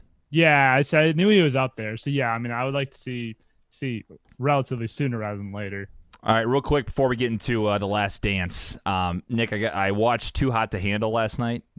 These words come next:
Speaker 2: Have you
Speaker 1: Ah,
Speaker 2: seen it on Netflix?
Speaker 1: yes, let's go.
Speaker 2: I, I figured you,
Speaker 1: Too
Speaker 2: I asked
Speaker 1: Hot
Speaker 2: you
Speaker 1: to
Speaker 2: this morning
Speaker 1: Handle.
Speaker 2: if you watched it, but you're, like, Mister, uh,
Speaker 1: Of course, I've
Speaker 2: reality
Speaker 1: been to the
Speaker 2: T V
Speaker 1: whole
Speaker 2: guy,
Speaker 1: season.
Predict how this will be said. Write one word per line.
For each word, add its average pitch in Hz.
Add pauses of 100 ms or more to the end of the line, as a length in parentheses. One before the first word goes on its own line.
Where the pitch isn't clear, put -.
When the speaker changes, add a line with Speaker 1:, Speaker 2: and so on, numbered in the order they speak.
(200)
Speaker 2:
Have 98
you 95
Speaker 1:
Ah, 156
Speaker 2:
seen 131
it 120
on 117
Netflix? -
Speaker 1:
yes, 233
let's 120 (200)
go. 208 (260)
Speaker 2:
I, 175
I 240
figured 185
you, 180
Speaker 1:
Too 190
Speaker 2:
I -
asked 151
Speaker 1:
Hot 151
Speaker 2:
you 160
Speaker 1:
to 139
Speaker 2:
this 135
morning 123
Speaker 1:
Handle. 107
Speaker 2:
if 98
you 110
watched 101
it, 110
but 98
you're, 113
like, 110
Mister, 101
uh, 85 (180)
Speaker 1:
Of 139
course, 127
I've 113
Speaker 2:
reality 110
Speaker 1:
been -
to 120
the 113
Speaker 2:
T 98
V 104
Speaker 1:
whole 104
Speaker 2:
guy, 117
Speaker 1:
season. 127